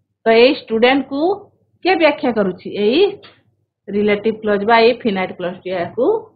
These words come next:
ଉଁ, ଷ୍ଟୁଡେଣ୍ଟ ବିଷୟରେ କିଛି ଅଧିକା କହୁଛି ବା ମଡିଫାଏ କରୁଛି। ଆଉ ଉପରେ ରହିକି ମଡିଫାଏ କରୁଥିବାରୁ ଏହାକୁ ଆମେ ପୋଷ୍ଟ ମଡିଫାୟର କହୁଛୁ। ସେହିପରି, "The teacher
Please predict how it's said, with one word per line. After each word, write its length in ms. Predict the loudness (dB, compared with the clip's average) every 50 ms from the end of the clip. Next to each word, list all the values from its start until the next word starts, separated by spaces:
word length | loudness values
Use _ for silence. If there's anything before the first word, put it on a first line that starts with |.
| _ _ _ _ _ _ _ _ -14
ଉଁ, 340 | -12 -10 -10 -10 -10 -10 -12
ଷ୍ଟୁଡେଣ୍ଟ 380 | -6 0 2 4 4 6 4
ବିଷୟରେ 300 | 2 2 0 2 2 0
କିଛି 300 | 0 -2 -4 -2 0 2
ଅଧିକା 380 | 2 2 2 0 0 -2 -4 -4
କହୁଛି 360 | -4 -6 -10 -10 -10 -12 -4
ବା 180 | -2 0 0 0
ମଡିଫାଏ 460 | 0 -2 -2 -2 -2 -4 -4 -4 -4
କରୁଛି। 460 | -6 -8 -12 -12 -12 _ -14 -14 -14 _ _ _ _ _ 0
ଆଉ 60 | 2 2
ଉପରେ 440 | 2 0 2 2 4 6 6 6
ରହିକି 300 | 6 4 2 2 0 -2
ମଡିଫାଏ 580 | 0 0 2 2 0 -2 -4 -6 -6 -4 -4 -4
କରୁଥିବାରୁ 440 | -4 -4 -6 -6 -6 -6 -4 -2 0
ଏହାକୁ 260 | 0 0 -2 -4 -6
ଆମେ 220 | -6 -4 -2 -2 -2 -2 -4 -10 _ _ _ _ _ 0
ପୋଷ୍ଟ 200 | 0 0 0 -2 -2
ମଡିଫାୟର 380 | 0 0 0 -2 -2 -4 -6
କହୁଛୁ। 440 | -6 -6 -10 -12 -12 -16 -18 -20 -20 -20 _ _ _ _ _ _ _ _ _
ସେହିପରି, 560 | 2 2 2 2 0 -2 -4 -4 -6 -8 -10 _ _ _ _ _ _ _ _ 0
"The 140 | 2 2 2
teacher 580 | 2 0 0 0 0 0 0 2 4 4 4